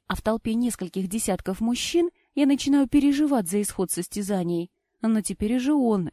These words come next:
чувствуя мою тревогу, отправляет мне невидимую волну тепла и уверенности. «Что они делают, Алия?» Мы сидим в императорской ложе. В центре отец, по правую руку от него Алия. Мы с Гретом еще правее.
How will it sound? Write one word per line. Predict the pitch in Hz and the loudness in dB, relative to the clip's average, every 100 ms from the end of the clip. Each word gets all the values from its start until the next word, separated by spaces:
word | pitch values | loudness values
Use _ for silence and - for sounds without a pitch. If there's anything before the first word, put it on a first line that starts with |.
| - | -6
чувствуя | - 196 - 170 | -6 -6 -4 -4
мою | 170 170 | 0 -2
тревогу, | 165 202 208 294 220 175 - | -2 -4 0 0 0 -2 -2
отправляет | 240 - 208 196 294 285 - | -4 -2 -2 0 -2 -2 -2
мне | 196 196 | -4 -2
невидимую | 202 226 254 330 277 247 233 | -2 0 0 2 2 2 2
волну | 214 240 226 202 | 0 0 -2 -2
тепла | - 202 226 269 | -4 -4 -2 -2
и | 254 202 | -2 -2
уверенности. | 185 156 185 165 156 156 - 160 156 _ _ _ _ | -2 -2 -4 -2 -6 -8 -10 -10 -12 _ _ _ _
«Что | - - 302 | -6 0 4
они | 294 339 | 4 4
делают, | 320 311 190 175 - | 2 0 0 -4 -4
Алия?» | 320 262 190 165 - _ _ _ _ | -2 0 -2 -4 -8 _ _ _ _
Мы | 196 208 196 | -2 0 0
сидим | 196 180 294 | -4 -2 0
в | 226 | 0
императорской | 185 185 185 185 202 - 247 | -2 -2 -4 -4 -8 -4 -2
ложе. | 262 202 165 170 - _ | 0 -2 -2 -4 -6 _
В | - - | -18 -8
центре | 214 311 208 170 | -4 -4 -2 -4
отец, | 165 - 196 - - _ | -6 -6 -8 -8 -18 _
по | 190 | -6
правую | 175 175 165 175 175 | -4 -4 -4 -4 -2
руку | 262 233 | -2 -2
от | 175 180 | -2 -2
него | 180 214 | -4 -4
Алия. | - 262 180 170 160 - _ _ | -4 -4 -4 -4 -4 -8 _ _
Мы | 226 202 | -2 0
с | 170 | -2
Гретом | 170 208 269 180 | -6 -6 -4 -4
еще | 180 - - 240 | -4 -4 -2 -2
правее. | 180 175 170 160 156 | -2 -2 -2 -4 -6